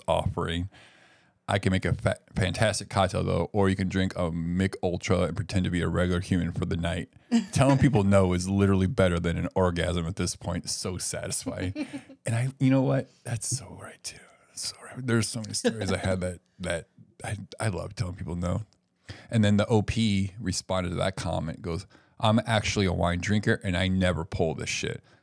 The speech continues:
Speaker 1: I gauge the environment I am before I order. My local dive bar will just give me a glass of something red, and I will drink it and appreciate it." And see, that's what you need to do.
Speaker 2: Right.
Speaker 1: Like, it's fine if you go ask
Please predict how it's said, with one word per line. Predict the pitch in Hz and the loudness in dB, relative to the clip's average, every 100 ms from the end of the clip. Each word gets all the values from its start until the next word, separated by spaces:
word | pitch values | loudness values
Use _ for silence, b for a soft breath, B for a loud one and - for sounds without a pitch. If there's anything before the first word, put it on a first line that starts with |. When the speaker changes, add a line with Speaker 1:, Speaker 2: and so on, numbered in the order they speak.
| b | b
Speaker 1:
I | 98 | 0
gauge | 107 104 113 110 | 2 4 4 4
the | 113 123 | 4 4
environment | 104 95 87 87 87 - | 6 4 4 2 0 -2
I | 92 85 | -2 0
am | 82 | 0
before | 80 85 87 90 | -4 -4 0 2
I | 82 | 2
order. | - 87 78 73 - | 0 -2 -2 -6 -2
My | 80 | 2
local | 95 104 110 | 2 4 2
dive | 90 82 82 | 2 2 2
bar | 87 85 | 2 2
will | - | 0
just | 82 92 - | -4 -4 -2
give | 92 | -2
me | 82 | -2
a | |
glass | 78 80 82 - | 0 0 0 -2
of | |
something | - 95 98 92 | -6 -6 -4 -2
red, | 85 78 82 - | 0 0 -2 -2
and | 92 | -2
I | 82 | 0
will | 80 | -2
drink | - 87 | -4 -4
it | 90 - | -4 -6
and | 85 80 | -6 -4
appreciate | 80 80 - - - | -2 -2 -2 -6 -8
it." | - | -8
And | - | -8
see, | 123 | -4
that's | 123 143 | -4 -4
what | 123 | -4
you | 117 | -4
need | 101 156 | -4 -4
to | - | -6
do. | - - 127 _ | -10 -16 -20 _
Speaker 2:
Right. | 247 262 180 - b b b | -6 -4 -4 -10 b b b
Speaker 1:
Like, | 147 143 131 - - - | -4 -2 -2 -8 -20 -12
it's | 147 143 | -6 -6
fine | - 165 | -2 -2
if | 131 | 0
you | |
go | 110 110 | 2 2
ask | 110 107 | 2 -2